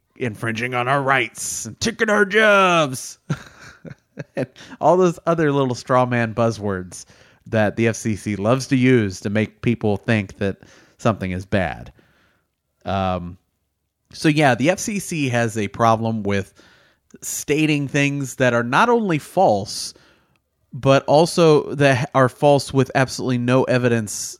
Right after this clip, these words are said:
at all of being true. Because the only thing that was cited about this entire thing is that, you know, one of the I S Ps that they had,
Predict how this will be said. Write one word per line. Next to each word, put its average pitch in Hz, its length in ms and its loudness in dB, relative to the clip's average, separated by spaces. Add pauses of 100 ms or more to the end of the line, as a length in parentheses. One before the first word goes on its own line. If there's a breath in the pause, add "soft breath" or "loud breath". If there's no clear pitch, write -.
at 120 160 0
all 123 240 2
of 104 140 -8
being 113 320 -4
true. 123 520 -12
Because 123 380 2 (420 loud breath)
the 147 160 2
only 185 340 2
thing 147 440 0
that 127 220 2
was 113 400 -4
cited 156 520 2
about 120 300 0
this 110 160 -10
entire 120 320 0
thing 165 240 0
is 143 200 0
that, 123 180 0 (440 soft breath)
you 139 120 2
know, 120 140 6
one 135 500 2
of 143 260 -2
the 120 460 2
I 127 160 2
S 120 160 0
Ps 120 240 0
that 113 140 -8
they 110 160 0
had, 101 500 -2